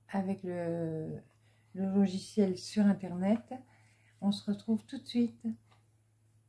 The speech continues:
Alors, voilà. Donc, j'ai bien marqué cent cinquante et un participants ici. Donc, on va connaître le nom,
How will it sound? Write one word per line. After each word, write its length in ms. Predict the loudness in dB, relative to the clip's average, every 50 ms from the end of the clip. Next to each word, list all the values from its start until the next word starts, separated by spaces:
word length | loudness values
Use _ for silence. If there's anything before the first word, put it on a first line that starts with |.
| _ _ _ _ _ _ _ _ _ _ _ _ _ _ _ _ _ -8 -2
Alors, 300 | 2 2 4 2 2 0 0
voilà. 360 | 2 2 2 2 0 -4 -8 -12 _ _ _ _ _ _ _ _ _ _ _ _ _ _ _ _ _ _ _ 0
Donc, 180 | 2 4 4
j'ai 240 | 2 2 0 0 0
bien 280 | 0 2 2 4 4 6
marqué 1000 | 4 4 2 -2 -6 _ -4 0 2 4 4 4 4 4 4 2 0 -2 -4 _ _ _ _ _ _
cent 300 | -14 -6 0 2 2 2
cinquante 560 | 0 -2 -4 -4 -2 -2 -4 -4 -2 -2 -2
et 160 | 0 0 0
un 180 | 0 -2 -4 -6 _ _ _
participants 920 | -10 -10 -10 -10 -12 -14 -12 -10 -10 -12 -12 -8 -6 -4 -2 -2 -2 -4 -8 -12 _ _ _ -10
ici. 500 | -10 -10 -10 -12 -10 -4 -2 -2 0 -2 -4 -8 _ _ _ _ _ _ _ _ _ _ _ _ _ _ _ _ _ _ _ _ _ _ _ _ _ _ _ _ _ -20 -20 _ -14 _ -2
Donc, 220 | -2 -2 -2 -2 -2
on 100 | -2 2
va 140 | 2 2 0
connaître 640 | 2 2 2 4 6 6 4 4 2 0 0 2
le 160 | 4 4 6
nom, 600 | 6 6 6 8 8 8 8 8 8 8 6 4